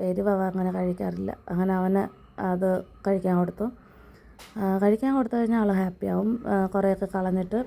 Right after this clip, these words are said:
പിന്നെ കുറച്ചൊക്കെ തന്നെ, ആ, വാരി തന്നെ കഴിക്കാനാണ് ഇഷ്ടം. ഞാനങ്ങനെ അവന് വാരി കൊടുക്കാറില്ല. കുറേ നാളായി അവനിപ്പോൾ ഫുഡൊക്കെ തന്നെ കഴിച്ചു തുടങ്ങി. അവന് ആവശ്യമുള്ളതൊക്കെ അവൻ കഴിക്കും, പിന്നെ കുറേയൊക്കെ കളയും. എങ്കിലും, ആ, വലിയ ബുദ്ധിമുട്ട് തോന്നാറില്ല. അവന് ഫുഡ് കൊടുക്കാൻ എനിക്ക് വലിയ ബുദ്ധിമുട്ട് തോന്നാറില്ല.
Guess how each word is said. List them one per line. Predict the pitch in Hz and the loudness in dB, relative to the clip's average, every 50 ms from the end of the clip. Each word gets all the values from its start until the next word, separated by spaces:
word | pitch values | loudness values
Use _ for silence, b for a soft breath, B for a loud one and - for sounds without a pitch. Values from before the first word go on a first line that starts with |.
| - | -2
പിന്നെ | 220 196 196 190 - - - - - | -2 -2 -2 -2 -4 -8 -14 -6 -4
കുറച്ചൊക്കെ | 208 190 180 180 190 180 196 190 190 | -2 -2 -2 -2 -4 -4 -4 -2 -2
തന്നെ, | 185 180 185 185 190 185 - - - 196 | 0 0 2 0 0 -2 -4 -6 -4 -2
ആ, | 185 185 185 185 185 185 185 | 0 0 0 0 0 0 0
വാരി | 185 185 185 180 180 175 - 214 | 2 2 2 2 0 0 0 0
തന്നെ | 208 202 208 220 214 214 | 2 2 2 2 2 2
കഴിക്കാനാണ് | 196 196 196 202 196 196 190 190 | 2 4 4 2 4 4 4 2
ഇഷ്ടം. | 190 180 180 - - 185 180 - B B B B B B B B - 220 | 2 0 -2 -4 -6 -6 -6 -6 B B B B B B B B -2 2
ഞാനങ്ങനെ | 208 208 208 214 214 208 | 4 4 6 6 6 4
അവന് | 202 208 | 4 4
വാരി | 208 202 190 190 196 214 | 2 2 2 2 0 0
കൊടുക്കാറില്ല. | 208 - 196 175 175 - 190 180 175 175 185 190 | 0 0 -2 -2 -2 -4 -4 -4 -2 -4 -4 -4
കുറേ | - 220 220 240 240 247 | -4 -2 -2 0 0 0
നാളായി | 233 226 202 190 190 190 | 0 -2 0 0 0 0
അവനിപ്പോൾ | 190 190 190 202 196 202 - 220 220 B B B B B B - | 0 0 0 0 -2 -2 -4 -6 -6 B B B B B B -4
ഫുഡൊക്കെ | - 233 208 226 226 220 226 220 226 | -2 0 2 4 4 4 2 2 2
തന്നെ | 214 208 214 | 4 4 4
കഴിച്ചു | 208 208 202 185 185 196 | 4 2 0 0 0 0
തുടങ്ങി. | 190 180 180 180 180 180 175 180 - - - | 0 2 2 2 2 2 2 0 -4 -8 -6
അവന് | 185 185 185 190 190 | -4 -2 0 0 0
ആവശ്യമുള്ളതൊക്കെ | 185 185 185 180 185 190 185 185 185 180 180 180 190 | 0 -2 -2 -2 -2 -2 -2 -2 -2 -2 -4 -2 -2
അവൻ | 180 180 180 175 | 0 0 0 0
കഴിക്കും, | 190 180 180 180 - 233 247 254 | 0 0 -2 -2 -4 -4 -2 0
പിന്നെ | 247 214 214 | 0 0 0
കുറേയൊക്കെ | 208 - 196 185 185 185 185 190 190 185 190 | 0 0 -2 -2 -2 -2 -2 -2 -4 -2 -2
കളയും. | 185 185 185 180 185 226 262 B B B B B B B B B B - | 0 0 2 2 0 0 -2 B B B B B B B B B B 0
എങ്കിലും, | 226 220 226 214 240 240 254 277 208 208 294 - - | 2 4 4 4 4 4 4 4 2 0 -2 -2 0
ആ, | 208 208 208 208 208 | 2 4 4 4 4
വലിയ | 202 208 208 214 240 | 4 4 4 4 2
ബുദ്ധിമുട്ട് | 208 208 185 180 208 226 247 226 226 208 | 2 0 0 0 2 4 4 4 4 2
തോന്നാറില്ല. | 202 190 185 180 185 185 180 180 175 | 2 2 2 2 2 2 0 0 0
അവന് | 170 180 196 | 0 0 0
ഫുഡ് | 190 202 185 170 | 0 -2 -4 -2
കൊടുക്കാൻ | 202 196 190 190 196 - 196 185 190 | 0 0 0 0 0 0 0 0 0
എനിക്ക് | 190 185 180 208 | 0 -2 -2 -2
വലിയ | 202 190 185 180 180 190 | 0 0 0 2 2 0
ബുദ്ധിമുട്ട് | 180 190 185 175 202 190 202 196 208 | 0 0 -2 -2 -2 -2 0 0 0
തോന്നാറില്ല. | 196 185 180 175 180 180 180 175 175 175 190 | 0 0 0 0 0 0 0 -2 -2 -4 -4